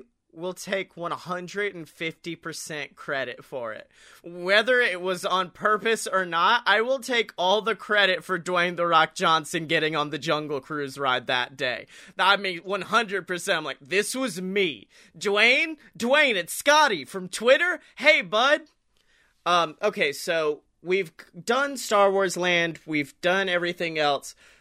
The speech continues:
Where do you think me and Dwayne need to go now? Haunted Mansion? Like, and I could sit in his lap like Sca-, uh, S-, uh, S-, Shaggy holding Scooby-Doo? That would be very f-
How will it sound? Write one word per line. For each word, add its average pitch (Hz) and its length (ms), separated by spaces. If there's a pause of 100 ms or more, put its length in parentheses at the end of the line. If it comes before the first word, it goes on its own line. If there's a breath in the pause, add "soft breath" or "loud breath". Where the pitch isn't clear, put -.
(260 soft breath)
Where 285 200
do 440 60
you 440 100
think 302 200
me 254 200
and 220 120
Dwayne 202 360
need 196 140
to 180 60
go 180 280
now? 170 380
Haunted 175 440
Mansion? 185 720
Like, 147 340
and 147 160
I 156 120
could 147 280
sit - 300
in 147 60
his 151 180
lap 151 320
like 147 200
Sca-, 151 360
uh, - 40
S-, - 300
uh, 160 120 (100)
S-, - 320
Shaggy 156 480
holding 147 320
Scooby-Doo? 147 880 (560 soft breath)
That 151 200
would 165 100
be 160 100
very 151 280
f- - 200